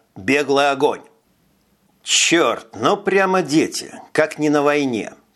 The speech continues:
Суворов запросил подтверждение. Вариант действия отрабатывался не раз, но на практике растерялись. Не в теории, а наяву надо стрелять по крестьянским домам.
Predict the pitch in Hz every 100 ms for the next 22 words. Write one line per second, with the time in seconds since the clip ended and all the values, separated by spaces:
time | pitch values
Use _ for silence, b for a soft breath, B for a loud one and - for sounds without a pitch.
0 | _ _ _ - - 131 110 127 151 165
1 | 196 202 214 - 120 92 135 - 147 139
2 | 113 127 98 90 - - _ _ _ _
3 | _ _ - 214 135 143 190 202 - 139
4 | 165 170 170 190 190 196 190 160 151 165
5 | 165 147 165 160 156 101 - - - _
6 | - 92 147 196 220 170 135 - 139 147
7 | 139 135 - 143 120 95 - - - _
8 | _ _ _ - 104 151 151 - 135 175
9 | 175 110 87 - 120 147 156 180 202 143
10 | 117 117 - 127 123 170 170 165 160 139
11 | - 143 131 127 147 123 135 131 104 -